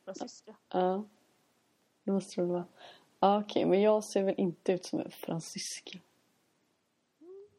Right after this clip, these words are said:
Speaker 1: det hade kunnat vara.
Speaker 2: <laughs> Ja, det, ja, okej, absolut. Ja, men då kommer jag också utgå från att det är det de menar och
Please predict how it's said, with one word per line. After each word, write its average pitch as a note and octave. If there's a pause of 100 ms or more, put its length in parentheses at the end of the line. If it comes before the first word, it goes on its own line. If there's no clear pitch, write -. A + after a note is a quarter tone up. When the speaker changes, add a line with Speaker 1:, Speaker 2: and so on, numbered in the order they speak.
(160)
Speaker 1:
det E4+
hade E4+
kunnat A#3
vara. C4+
Speaker 2:
<laughs> -
Ja, -
det, B3 (120)
ja, F#3+
okej, -
absolut. -
Ja, A#3+
men B3+
då B3+
kommer B3
jag G3
också -
utgå G#3
från E3+
att E3+
det -
är - (160)
det E3+
de E3
menar E3
och -